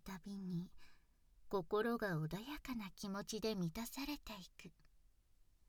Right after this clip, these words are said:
息を吐くたびに嫌な感情や忘れたい記憶もスーッと外へ抜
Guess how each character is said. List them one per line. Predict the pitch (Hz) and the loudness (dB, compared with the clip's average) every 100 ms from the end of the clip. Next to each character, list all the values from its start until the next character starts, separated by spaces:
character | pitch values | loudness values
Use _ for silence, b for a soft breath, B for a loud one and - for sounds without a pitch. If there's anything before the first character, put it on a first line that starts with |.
| - - _ - - - - - - - - | -20 -20 _ -20 -20 -20 -20 -20 -20 -20 -2
息 | 262 294 - 330 311 | 2 2 4 6 6
を | 269 | 2
吐 | 233 254 - | 0 -4 -4
く | - | -6
た | 240 220 | 0 0
び | 226 | 2
に | 220 208 202 202 196 b b b b b - - - - | 0 -2 -6 -6 -8 b b b b b -20 -20 -20 -2
嫌 | 160 175 196 | 4 4 2
な | 196 160 - | 0 -2 0
感 | 165 170 175 | 2 2 0
情 | 180 | -4
や | 180 180 185 180 b b b b b - | -2 -2 -2 -4 b b b b b 0
忘 | 175 175 - | 2 2 2
れ | 214 220 | 0 2
た | 233 226 | 4 4
い | 220 | 2
記 | - 196 | -4 -4
憶 | 190 - | -4 -6
も | 202 202 | -8 -8
ス | - - - 180 | -8 -6 -2 -2
ー | |
ッ | 240 311 - - - - - | -4 -8 -10 -20 -20 -20 -10
と | 226 - - | -8 -8 -8
外 | 180 - 294 | -8 -6 -6
へ | 247 180 | -6 -8
抜 | 175 | -10